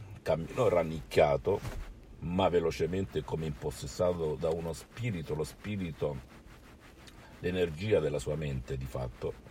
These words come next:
e andò in cucina. Io rimasi a dir poco esterrefatto, strabiliato, come, <clears throat> come quando <clears throat> gli indigeni videro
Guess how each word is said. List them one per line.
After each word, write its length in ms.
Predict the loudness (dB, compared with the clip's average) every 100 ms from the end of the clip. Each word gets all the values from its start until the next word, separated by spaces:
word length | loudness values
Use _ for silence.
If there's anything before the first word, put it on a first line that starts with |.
| -20 -10 0
e 80 |
andò 180 | 2 2
in 100 | -2
cucina. 480 | -4 -8 -6 -6 -6 -6
Io 140 | -4
rimasi 440 | -2 -2 -4 -4 -4
a 40 |
dir 180 | -4 -6
poco 520 | -2 -2 0 -2 -6 -6 -18 -18 -18 -18 -10
esterrefatto, 880 | -4 -2 -2 -4 -2 -2 -2 -2 -10
strabiliato, 1080 | -10 -6 -2 0 4 4 4 -2 -8 -8 -16 -20 -20 -20 -20 -18 -18 -18 -18 -20 -20 -18 -18 -18 -18 -20 -18 -18 -18 -20 -8
come, 460 | 4 6 6 2 0
<clears throat> 300 | 0 2 0 -4 -20 -10 4 6 8 6 2 0 -4 -4 -4 -4 -4 -2 -2 -4 -6 -10 -14 -16 -16 -14 -8
come 180 | 0 0
quando 540 | 6 6 6 6 6 6
<clears throat> 1600 | 4 4 6 6 2 -8 -16 -18 -20 -20 -20 -20 -18 -18 -18 -8
gli 100 | -4
indigeni 640 | 0 2 2 0 0 0
videro 560 | 2 2 4 4 4 -2